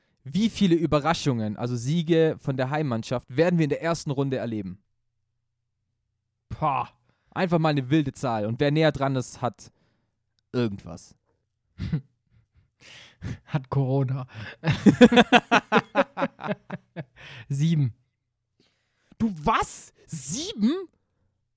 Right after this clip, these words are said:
Speaker 2: Ja.
Speaker 1: Okay. Okay, ich schreib sieben auf.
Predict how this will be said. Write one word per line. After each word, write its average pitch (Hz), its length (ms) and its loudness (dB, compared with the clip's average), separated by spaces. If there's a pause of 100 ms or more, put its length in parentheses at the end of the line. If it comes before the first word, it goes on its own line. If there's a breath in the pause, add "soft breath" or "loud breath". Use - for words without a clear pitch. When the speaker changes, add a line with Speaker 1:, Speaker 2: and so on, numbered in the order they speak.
(800 soft breath)
Speaker 2:
Ja. 185 320 0
Speaker 1:
Okay. 160 360 -10 (1300)
Okay, 170 240 -12
ich 143 80 -10
schreib 147 220 -12
sieben 160 260 -14
auf. 151 220 -10